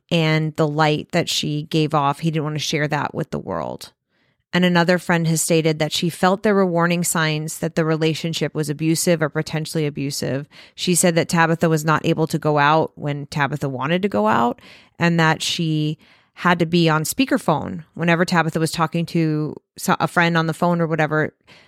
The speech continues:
Oswaldo would have her put the phone on speaker so he could hear the conversation. So there's a lot of controlling behavior, obsessive, um, jealous behavior that we're kind of hearing about from these friends.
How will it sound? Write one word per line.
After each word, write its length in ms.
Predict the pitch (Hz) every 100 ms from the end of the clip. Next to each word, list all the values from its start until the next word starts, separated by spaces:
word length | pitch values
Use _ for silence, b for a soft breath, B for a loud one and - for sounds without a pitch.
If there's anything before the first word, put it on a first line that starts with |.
| b -
Oswaldo 460 | 165 165 160 160
would 280 | 156 151 147 - _ _ _
have 300 | - 175 160
her 120 | 160
put 220 | 151 156
the 60 | 160
phone 320 | - 147 147
on 340 | 120 139 135 147
speaker 540 | - - 147 - 107
so 160 | 147 151
he 160 | 151
could 140 | 143 151
hear 320 | - 147 135
the 100 | 143
conversation. 880 | - 95 92 82 - - - - - B B B
So 120 | -
there's 160 | 190 185
a 60 |
lot 280 | 180 170 170
of 260 | 165 160 - b b -
controlling 680 | 180 - 208 202 208 208
behavior, 800 | 196 190 170 180 170 170 160 160 B B -
obsessive, 1000 | 165 - 175 160 - 170 160 156 151 160 b b b -
um, 400 | 160 151 151 151
jealous 460 | - 165 156 151 -
behavior 580 | 156 151 156 151 147 143
that 220 | 143 80
we're 220 | 151 151
kind 400 | - - 160 156
of 80 | 147
hearing 400 | - 165 156 156
about 360 | 151 139 139
from 220 | - 156 151
these 180 | 147
friends. 380 | - 151 143 143